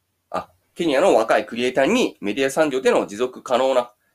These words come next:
えー、雇用を創出する、みたいな目的もありつつ、ケニア産の、えー、クオリティの高い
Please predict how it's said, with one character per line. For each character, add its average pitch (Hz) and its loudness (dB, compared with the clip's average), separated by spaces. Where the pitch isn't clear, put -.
え 101 -6
ー、 101 -6
雇 120 -2
用 120 0
を 117 -4
創 127 0
出 - -16
す - -8
る、 123 -6
み 131 -4
た 120 4
い - 2
な 92 -4
目 107 -4
的 - -6
も - 2
あ 151 4
り 175 -6
つ 233 -10
つ、 240 -4
ケ 151 0
ニ 160 4
ア 165 2
産 151 2
の、 147 -2
え 98 2
ー、 85 -8
ク 143 0
オ 143 4
リ 139 -8
テ 151 0
ィ - 0
の 131 -2
高 - 0
い 123 -4